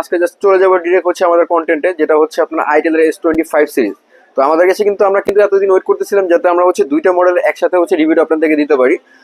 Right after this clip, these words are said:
তো এস টোয়েন্টি ফাইভ কিন্তু মার্কেটে হচ্ছে আপনার আরো এক সপ্তাহ আগে মার্কেটে লঞ্চ হয়েছে, আর এটা কিন্তু আমরা হচ্ছে আজকে প্রোডাক্টটা পেয়ে গেছি। তো সবার প্রথমে হচ্ছে আমি আপনাকে প্রোডাক্টগুলো আনবক্সিং করে দেখাই। আর প্রোডাক্টগুলো আনবক্সিং করতে করতে হচ্ছে আমি আপনাকে বক্সের মধ্যে কি কি আছে,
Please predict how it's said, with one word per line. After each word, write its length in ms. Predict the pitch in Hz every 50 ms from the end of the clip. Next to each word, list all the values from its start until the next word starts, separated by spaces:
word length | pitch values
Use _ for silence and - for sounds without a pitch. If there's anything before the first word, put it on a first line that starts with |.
| _ _ _
তো 60 | - 156 151 135 185 196
এস 60 | 202 -
টোয়েন্টি 180 | 247 233 233 226
ফাইভ 100 | 233 208
কিন্তু 140 | 233 233 226 190
মার্কেটে 260 | 180 190 180 202 190 202
হচ্ছে 160 | 202 202 - 208 190
আপনার 140 | - 202 185 165
আরো 120 | 156 165 175 175 175 170 - 156
এক 60 | 147 - -
সপ্তাহ 220 | 160 - _ 160 156
আগে 100 | 156 160 147
মার্কেটে 240 | 147 139 151 147 147 139
লঞ্চ 140 | 135 139 - 143
হয়েছে, 180 | 131 - 151 156 - -
আর 80 | 123 117 117 - - 131
এটা 120 | 127 147 147
কিন্তু 140 | 151 151 147 147
আমরা 120 | 143 143 147
হচ্ছে 160 | 143 139 - 151 139
আজকে 160 | 135 - - 151 143 -
প্রোডাক্টটা 260 | 151 147 143 - 143 - -
পেয়ে 120 | 143 120 107
গেছি। 180 | 110 - - 101 - _ _ _ _ _ _ _ _ _
তো 60 | - 120 123 120 -
সবার 180 | 139 143 156 156
প্রথমে 200 | 170 170 185 175 175
হচ্ছে 120 | 175 - 190
আমি 80 | 180 180 175
আপনাকে 200 | - 180 175 180 170 - _
প্রোডাক্টগুলো 320 | - 175 170 170 165 170 175 160
আনবক্সিং 300 | 156 156 156 147 - 175 -
করে 120 | 165 160 139 123
দেখাই। 200 | 113 - 131 - - _ - - - _ _ _ -
আর 60 | 120 120 -
প্রোডাক্টগুলো 300 | 156 165 170 160 170 170 160
আনবক্সিং 260 | 165 165 156 - 180 170 -
করতে 160 | 175 - 180 165
করতে 160 | 170 165 - 170 170
হচ্ছে 140 | 165 - 175
আমি 80 | 170 165 156
আপনাকে 180 | 175 165 165 160 - _ _ _ _ _ _ _ _ _ _ 120 110
বক্সের 260 | 123 123 - 175 156 156
মধ্যে 160 | 156 156 160 156
কি 60 | 170 160 -
কি 60 | 170 160
আছে, 120 | 143 -